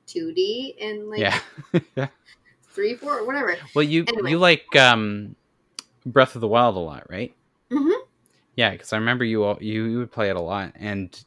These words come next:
Speaker 2: so the, uh, the original, um, Guardians from, um, Breath of the Wild were based off of Octoroks,
Speaker 1: Oh.
Speaker 2: which are the little octopus characters.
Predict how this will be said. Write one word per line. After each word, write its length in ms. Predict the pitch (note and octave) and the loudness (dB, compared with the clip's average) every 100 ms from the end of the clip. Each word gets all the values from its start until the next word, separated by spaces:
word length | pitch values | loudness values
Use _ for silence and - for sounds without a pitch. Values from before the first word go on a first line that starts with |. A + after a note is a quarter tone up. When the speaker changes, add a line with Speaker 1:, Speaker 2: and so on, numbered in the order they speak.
| _ _ | _ _
Speaker 2:
so 260 | - B2 | -2 0
the, 380 | A2 A#2 A2 A2 | 2 0 0 2
uh, 200 | G#2 G2+ | 2 0
the 180 | F#2 A2 | -2 -4
original, 720 | G#2 A#2+ - C3 A#2 A2 G#2+ _ _ _ _ - | -2 -4 -2 -2 0 -2 -4 _ _ _ _ 0
um, 400 | G#2 F#2 F2+ G#2 | 2 2 0 -4
Guardians 680 | G2+ F#2+ B2+ G2+ E2 F2+ - | 0 0 0 -2 -4 -10 -8
from, 480 | - F2+ F2 F2 G2+ _ - | -4 -2 -4 -8 -12 _ -8
um, 480 | F#2+ F2 E2 D#2+ - _ | -6 -6 -8 -12 -16 _
Breath 200 | A2 G2+ | -2 -2
of 60 | G#2 | -4
the 80 | G2+ | -4
Wild 440 | F#2+ G#2 G#2+ F#2 A2+ | 2 4 4 2 -2
were 100 | G2 | -2
based 360 | G#2+ A#2+ - | -2 -2 0
off 160 | A#2+ A2 | -2 0
of 100 | G2+ - | -4 -6
Octoroks, 1040 | F#2 A2+ - F#2 E2 D2+ - - - - _ _ _ _ _ - | -2 -2 -2 -6 -6 -10 -16 -20 -20 -20 _ _ _ _ _ -8
Speaker 1:
Oh. 260 | G#3+ F4 F4 | -2 2 2
Speaker 2:
which 180 | G3+ - | 2 0
are 80 | |
the 60 | G#2+ | 0
little 240 | A2 A2 | 0 2
octopus 560 | G#2 A2+ - - A2+ - | 2 2 0 -4 -6 -4
characters. 760 | - F2 E2 - C#2 - - | -4 -4 -6 -10 -12 -14 -20